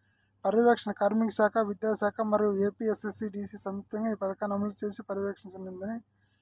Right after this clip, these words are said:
ఈ పథకం ప్రారంభ తేదీ ఈ ఏడాదిలోనే. అర్హతలు, వివరాలు. నిరుద్యోగ భృతి పథకానికి అర్హులు ఖచ్చితంగా ఏపీ నివాసి అయి ఉండాలి. పద్దెనిమిది నుంచి గరిష్టంగా ముప్పై ఐదు ఏళ్ల వయసు మధ్యలో ఉండాలి. అభ్యర్థి తప్పనిసరిగా పదో తరగతి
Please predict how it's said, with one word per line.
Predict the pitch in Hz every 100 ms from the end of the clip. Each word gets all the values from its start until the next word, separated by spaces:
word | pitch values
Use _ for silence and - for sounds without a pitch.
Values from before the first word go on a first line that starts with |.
| _ -
ఈ |
పథకం | 208 202 233
ప్రారంభ | 214 202 214 214
తేదీ | 214 214 214
ఈ | 196
ఏడాదిలోనే. | 196 196 190 190 190
అర్హతలు, | 180 175 190 202 208 208
వివరాలు. | 220 185 190 185 170
నిరుద్యోగ | 180 202 226 214
భృతి | 208 208
పథకానికి | 196 196 202 202 196
అర్హులు | 185 208
ఖచ్చితంగా | 202 - - 214
ఏపీ | 196 196 208
నివాసి | 190 190 -
అయి | 185
ఉండాలి. | 180 180 190 254 _ _ _ _ _ _ _ -
పద్దెనిమిది | 180 202 220 220
నుంచి | 240
గరిష్టంగా | 247 214 214 226 226
ముప్పై | 202 - 208
ఐదు | 208
ఏళ్ల | 220
వయసు | 196 202 208
మధ్యలో | 196 202 196
ఉండాలి. | 190 190 196 254 240 _ _ -
అభ్యర్థి | 196 233 220 214
తప్పనిసరిగా | 202 196 220 220 214 226
పదో | 214 202
తరగతి | 208 208 208 - 233